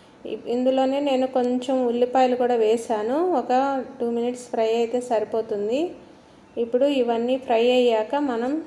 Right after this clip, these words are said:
స్టవ్ ఆపేసుకొని బాండీల్ని పక్కన పెట్టుకొని, కొంచెం సేపు చల్లారాలి ఈ ఆకు.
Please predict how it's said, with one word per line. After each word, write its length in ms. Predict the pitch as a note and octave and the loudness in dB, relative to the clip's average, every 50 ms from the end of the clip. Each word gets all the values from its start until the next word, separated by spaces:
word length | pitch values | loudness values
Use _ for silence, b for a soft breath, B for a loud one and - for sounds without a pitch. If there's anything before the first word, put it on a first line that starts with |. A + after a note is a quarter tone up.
| - - | -10 -8
స్టవ్ 300 | - - A3+ A3+ A3+ B3+ B3+ B3 | -2 0 0 2 4 4 2 2
ఆపేసుకొని 680 | B3 B3 A#3 A#3 A#3 - - - A3+ A3 A3+ C4 D#4 F#4 F#4+ - - B B B B B B B B A3+ A#3 | 2 2 0 -2 -2 -4 -6 -4 -2 -2 0 0 0 -2 -2 -4 -8 B B B B B B B B 0 2
బాండీల్ని 580 | A#3+ A#3+ A#3+ A#3+ B3+ B3+ C4 B3 B3 B3 C#4+ D4 D4 | 2 2 2 2 2 2 4 4 2 2 0 0 0
పక్కన 300 | C4+ A3+ - - C4 C4 C4 B3 | 0 0 0 0 0 0 2 0
పెట్టుకొని, 420 | A#3 A3 - - A#3+ A#3+ A#3+ C4+ D4+ D4+ D4+ | 0 -2 -2 -2 0 0 2 2 0 0 0
కొంచెం 260 | C4+ B3+ B3 B3 B3 B3 B3 B3+ | 0 0 0 0 0 0 2 2
సేపు 240 | B3+ B3 B3 C#4 C#4 C#4 - | 2 2 2 2 0 0 0
చల్లారాలి 640 | B3+ A3+ A3+ A#3 B3 B3+ B3 B3 A3 G#3 G3+ G#3 A#3 A#3+ A#3+ | 0 0 2 4 4 4 6 4 4 2 2 0 0 0 2
ఈ 40 | A#3 A3+ A3 G#3+ A3 | 2 2 2 2 2
ఆకు. 260 | A3+ A3+ - B3 B3 | 0 0 0 0 0